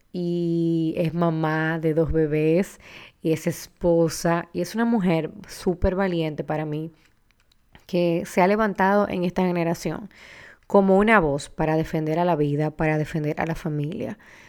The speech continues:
y para defender a muchas que quizás no tenemos esa valentía que ella tiene para pararse delante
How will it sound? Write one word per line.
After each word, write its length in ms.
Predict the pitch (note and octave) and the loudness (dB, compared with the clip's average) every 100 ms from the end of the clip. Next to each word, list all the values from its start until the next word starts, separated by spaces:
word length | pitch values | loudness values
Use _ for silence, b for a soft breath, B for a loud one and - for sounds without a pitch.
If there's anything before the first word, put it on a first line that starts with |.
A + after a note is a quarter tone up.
| B B B _ - | B B B _ -6
y 100 | F#3+ | 2
para 200 | F#3 F#3 | 6 6
defender 500 | F#3+ G3+ F#3+ G3 G3 | 4 2 2 2 0
a 140 | - G3+ | -2 -2
muchas 580 | G#3+ A3 G#3+ E3+ - | 0 -2 -2 -6 -6
que 120 | - E3 | -10 -8
quizás 400 | D#3+ - E3 E3+ | -8 -2 -2 0
no 180 | F3 | -4
tenemos 440 | F3 G3+ G3 G3 - | 0 0 2 0 -2
esa 220 | F#3+ - | -4 0
valentía 600 | F#3+ F3+ F3 D#3 D#3 E3 | 2 2 0 -2 -2 -2
que 300 | - F3 D#3+ E3+ | -2 2 4 6
ella 220 | G3+ G3 | 6 4
tiene 400 | E3+ E3 D3+ - B B B B _ _ | 2 2 0 -8 B B B B _ _
para 280 | E3 E3 D#3 | 4 4 6
pararse 420 | E3 D#3+ F#3 G#3+ | 6 6 4 4
delante 640 | G3 E3 D3+ D3+ D#3 D#3+ | 4 4 2 0 -2 -6